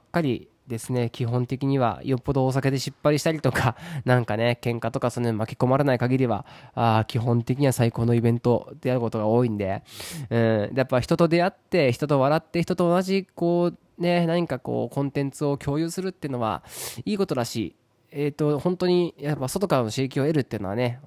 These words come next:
大きいことなので、エネルギーがこう集まる時間ですよ。あ、集まる場所ですよ。なので、ぜひぜひ、普段あんまり現場行かないなって人もですね、「あ、空海のイベントか、ちょっと興味あったから行ってみようかな」って感じで、ぜひぜひ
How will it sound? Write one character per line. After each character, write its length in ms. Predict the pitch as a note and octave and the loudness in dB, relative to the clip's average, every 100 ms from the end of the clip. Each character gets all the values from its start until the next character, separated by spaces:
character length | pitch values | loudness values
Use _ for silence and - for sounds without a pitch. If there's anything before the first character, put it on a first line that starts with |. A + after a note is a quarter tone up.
| - | -18
大 200 | - C#3 | -4 -4
き 100 | - | -2
い 40 | F#3 | -4
こ 100 | C3 | -2
と 100 | G#2+ | -2
な 80 | |
の 140 | G2+ G#2 | -4 -2
で、 320 | B2 A#2 G#2 - - | -2 0 -2 -8 -2
エ 60 | |
ネ 120 | C3 | 2
ル 100 | C3 | 2
ギ 180 | B2 A#2+ | 0 -2
ー 20 | |
が 100 | A2 | -2
こ 260 | G#2+ A2+ A2 | -2 -2 0
う 80 | A#2+ | 0
集 80 | C#3+ | 0
ま 120 | D3 | 2
る 80 | A#2+ | 0
時 100 | B2+ | 2
間 180 | C#3 | 2
で 100 | D3 | 2
す 100 | C#3 | 0
よ。 140 | A#2+ - | -2 -6
あ、 320 | - - - C3+ | -14 -18 -10 -6
集 120 | C#3+ | 0
ま 100 | D3 | 2
る 80 | C3 | 2
場 100 | B2 | 0
所 120 | D#3 | 0
で 80 | D3 | -2
す 100 | A#2+ | -4
よ。 120 | - - - - - - | -8 -16 -20 -20 -16 2
な 100 | F3+ | 6
の 60 | |
で、 100 | D#3+ | 6
ぜ 120 | D#3 | 6
ひ 80 | G#3+ | 2
ぜ 100 | F3+ | 2
ひ、 260 | D#3 A#2+ - - | 2 0 -2 -2
普 120 | B2 | 2
段 240 | D#3 B2+ | 4 4
あ 60 | D3 | 2
ん 80 | A3 | 2
ま 140 | A3 | 2
り 100 | F3 | 4
現 100 | A3 | 2
場 80 | B3 | 2
行 60 | B3 | 0
か 80 | |
な 100 | B3+ B3+ | 2 2
い 20 | |
な 120 | C4 | 2
っ 40 | |
て 80 | B3+ | 0
人 140 | F#3 D#3 | 0 0
も 100 | A#2+ | 0
で 80 | |
す 140 | A#2 D#3 | -4 -2
ね、 180 | D3+ D3 - - D3 | -2 -2 -8 -14 -8
「あ、 240 | A2+ G#2+ | -6 -6
空 200 | - C#3 | 0 0
海 220 | C3+ B2 A#2 | 0 -2 0
の 100 | G#2+ | 0
イ 80 | |
ベ 100 | A2 | 0
ン 100 | A#2+ | -2
ト 120 | A#2+ B2 | -4 -4
か、 240 | A#2+ G2+ | -4 -4
ち 80 | - | -8
ょ 20 | |
っ 40 | C3+ | -10
と 100 | - | -8
興 200 | A2+ B2+ | -6 -4
味 100 | B2 | -2
あ 60 | A2+ | -2
っ 40 | |
た 180 | - - | -4 -16
か 120 | A#2 | -10
ら 120 | A2 G#2 | -6 -6
行 80 | |
っ 40 | - | -6
て 100 | A2+ | -4
み 80 | B2 | -4
よ 60 | |
う 20 | |
か 80 | A#2+ | -2
な」 120 | A#2+ | -4
っ 40 | B2+ | -4
て 80 | - | -4
感 160 | E3 | -2
じ 100 | G3 | 0
で、 120 | G3 | -2
ぜ 120 | G3+ A#3 | 0 -2
ひ 100 | G#3+ | 0
ぜ 120 | E3+ | 0
ひ 180 | C3 | 0